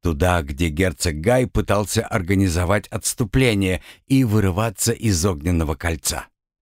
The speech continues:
И пока кони несли нас вдоль неровных колонн пехоты,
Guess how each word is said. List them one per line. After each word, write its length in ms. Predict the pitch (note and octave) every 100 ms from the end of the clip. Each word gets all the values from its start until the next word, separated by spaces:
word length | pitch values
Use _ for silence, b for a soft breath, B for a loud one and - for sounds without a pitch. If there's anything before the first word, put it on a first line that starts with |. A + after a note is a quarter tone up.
| _ B B
И 100 | F#2
пока 340 | F2 - E2+
кони 300 | - F#2 F#2
несли 520 | F2+ F#2 E2+ - G2
нас 280 | E2+ F2 C2+
вдоль 340 | C2 D#2+ F#2+ F#2
неровных 600 | F#2+ F#2 F#2 E2+ F2+ -
колонн 400 | E2+ F#2 F#2 -
пехоты, 600 | F2 - C#3 - B2+